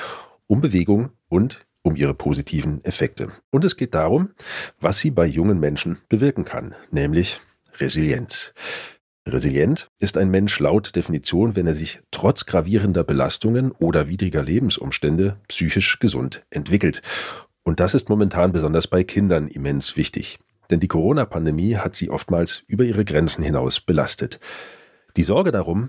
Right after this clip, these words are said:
dass Kinder dadurch in ihrer Entwicklung beeinträchtigt wurden und werden, ist sehr groß und sehr berechtigt. Resilienz und damit die psychische Widerstandskraft von Kindern zu stärken, ist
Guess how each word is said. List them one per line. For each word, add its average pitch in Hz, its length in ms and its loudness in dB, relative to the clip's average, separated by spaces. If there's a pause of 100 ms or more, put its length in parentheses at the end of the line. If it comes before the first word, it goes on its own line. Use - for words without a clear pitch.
(100)
dass - 220 -2
Kinder 87 360 2
dadurch 82 480 2
in 80 160 -4
ihrer 80 340 0
Entwicklung 151 480 -4
beeinträchtigt - 760 -2
wurden 101 320 2
und 73 440 -4
werden, 120 460 2
ist - 180 -6
sehr 98 140 4
groß 87 400 0 (480)
und 117 160 2
sehr - 140 4
berechtigt. 131 640 -4 (400)
Resilienz 82 680 2 (440)
und 90 160 2
damit 92 240 2
die 90 60 -2
psychische 73 380 0
Widerstandskraft 147 800 0
von - 160 -2
Kindern 76 280 0
zu - 100 -2
stärken, 82 380 2
ist - 180 -4